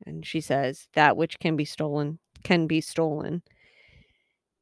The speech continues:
And she's talking about Cookie, and Cookie left her after twenty years for another man, and she didn't see it coming.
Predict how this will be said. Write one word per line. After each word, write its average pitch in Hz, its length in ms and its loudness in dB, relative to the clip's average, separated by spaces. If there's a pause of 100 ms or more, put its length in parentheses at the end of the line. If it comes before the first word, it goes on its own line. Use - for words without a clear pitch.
(120)
And 180 300 0
she's - 180 -6
talking 180 320 2
about 160 300 2
Cookie, 190 640 0 (100)
and 156 580 -4 (460)
Cookie 185 340 0
left 165 280 4
her 165 80 4
after 170 240 -2
twenty 175 340 -2
years 160 260 -2
for - 180 -4
another 151 440 0
man, 151 540 0 (320)
and 151 180 -2
she 180 220 0
didn't 165 320 0
see 165 180 0
it - 160 -2
coming. 156 500 -4